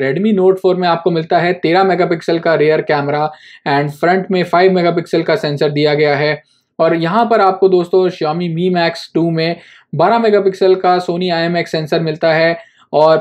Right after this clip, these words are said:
पाँच मेगापिक्सल का फ्रंट फेसिंग कैमरा मिलता है। यहाँ पर दोस्तों जो वीडियो रिकॉर्डिंग है वो है टेन एटी पी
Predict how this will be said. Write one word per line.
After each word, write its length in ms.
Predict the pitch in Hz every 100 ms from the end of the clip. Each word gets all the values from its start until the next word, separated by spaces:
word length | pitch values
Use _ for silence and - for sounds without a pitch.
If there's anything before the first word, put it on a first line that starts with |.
| -
पाँच 220 | 180 190
मेगापिक्सल 500 | 185 175 170 165 170
का 160 | 165 165
फ्रंट 360 | 160 160 156 160
फेसिंग 420 | - 147 143 156 143
कैमरा 320 | 143 135 135
मिलता 280 | 127 113 117
है। 200 | 113 110 _ - _
यहाँ 240 | 170 165 214
पर 80 | 214
दोस्तों 320 | 196 190 214
जो 120 | 190 175
वीडियो 320 | 139 175 233
रिकॉर्डिंग 400 | 233 190 196 190
है 120 | 190
वो 160 | 190 180
है 160 | 190 190
टेन 180 | 196 190
एटी 280 | 190 180 196
पी 240 | 185 190